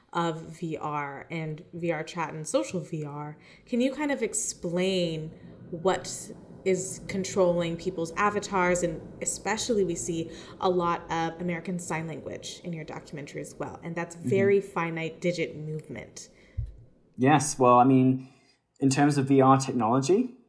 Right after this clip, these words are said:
Speaker 2: um, myself and everyone in the film is wearing a V R headset. Um, we have two controllers in our hands, which we're,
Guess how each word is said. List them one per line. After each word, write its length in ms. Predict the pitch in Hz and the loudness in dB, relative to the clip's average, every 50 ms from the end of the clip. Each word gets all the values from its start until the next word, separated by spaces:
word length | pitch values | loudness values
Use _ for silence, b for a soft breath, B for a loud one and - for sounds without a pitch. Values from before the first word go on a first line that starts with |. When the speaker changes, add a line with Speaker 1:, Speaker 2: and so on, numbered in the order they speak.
| _ - 110 | _ -8 -4
Speaker 2:
um, 480 | 110 107 107 107 107 110 110 110 110 - - _ _ _ - | -4 -2 -2 0 0 0 -2 -2 -4 -8 -14 _ _ _ 0
myself 760 | 120 120 117 120 120 - - 120 117 139 - - - - - _ _ _ _ - | 2 2 4 2 2 2 4 4 4 4 4 0 -8 -14 -18 _ _ _ _ -4
and 340 | 120 117 113 110 110 113 110 - - - _ _ - | -2 0 0 0 0 -2 -4 -6 -10 -16 _ _ -2
everyone 640 | 127 127 123 131 117 117 113 110 123 131 135 - - - _ - | 0 0 2 2 2 2 2 2 0 -2 -4 -8 -12 -14 _ -4
in 80 | 113 | -4
the 60 | 113 | -4
film 320 | 110 - 110 110 110 110 127 | -2 -2 -2 -2 0 0 0
is 80 | 127 | 0
wearing 200 | 117 117 110 110 | 0 0 -2 -2
a 60 | 110 107 | -2 -2
V 160 | 98 117 113 | 0 2 4
R 180 | 113 113 117 | 4 6 4
headset. 560 | 113 - 107 104 - - 117 123 - - - b b b b b b b _ - | 4 2 0 -6 -6 -4 -4 -4 -4 -6 -10 b b b b b b b _ -4
Um, 180 | 113 107 104 | -2 0 0
we 60 | 110 | 0
have 120 | 113 113 110 | -2 -2 -4
two 180 | - - 123 120 | -4 -2 -2 -2
controllers 640 | - 131 123 - 113 110 110 117 123 131 - - - | -2 -4 -4 -2 -2 0 0 0 -2 -2 -6 -8 -8
in 80 | - | -6
our 120 | 113 117 117 | -4 -4 -4
hands, 380 | 117 113 101 104 120 131 131 | -4 -4 -6 -4 -6 -8 -8
which 180 | - - - - | -12 -14 -10 -6
we're, 260 | 113 107 104 104 104 | -4 -4 -4 -4 -6